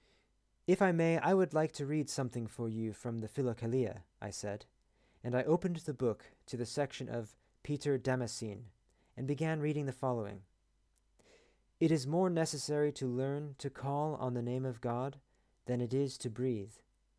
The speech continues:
The Apostle Paul says that we are to pray without ceasing,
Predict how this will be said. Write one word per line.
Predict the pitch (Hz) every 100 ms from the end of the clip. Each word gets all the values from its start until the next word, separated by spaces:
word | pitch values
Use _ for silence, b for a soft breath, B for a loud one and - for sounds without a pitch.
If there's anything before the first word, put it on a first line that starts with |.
| _ _ _ _ _ _ _
The | - 131
Apostle | 131 147 143
Paul | 131 143 143
says | 131 - 127 120
that | 117
we | 139 139
are | 127
to | 127
pray | - 139 147
without | 139 120 127 120
ceasing, | - 143 - 160 170